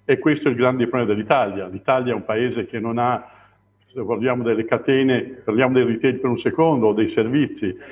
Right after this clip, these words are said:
non ha una catena alberghiera internazionale. Un paese di una grande vocazione turistica, tutti gli altri paesi quando possono investono, ma poi, ma l'Italia non ha una catena, eh, alberghiera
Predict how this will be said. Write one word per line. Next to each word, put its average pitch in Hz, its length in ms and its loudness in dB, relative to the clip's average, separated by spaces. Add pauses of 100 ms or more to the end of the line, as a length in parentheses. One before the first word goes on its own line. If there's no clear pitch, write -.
(200)
non 127 200 0
ha 143 80 4
una 143 240 2
catena 139 420 0
alberghiera 123 580 0
internazionale. 120 1000 -2
Un 101 120 -8
paese 123 640 2
di 110 80 -4
una 110 140 0
grande 143 340 2
vocazione 127 480 -2
turistica, 170 640 -4 (580)
tutti 165 340 2
gli 123 60 2
altri 131 240 0
paesi 127 640 0
quando 123 300 4
possono 131 340 2
investono, 117 540 2
ma 107 160 -2
poi, - 360 0 (300)
ma 113 160 0
l'Italia 151 480 2
non 143 220 0
ha 147 80 2
una 151 160 0
catena, 147 580 0
eh, 143 400 -2
alberghiera 139 800 0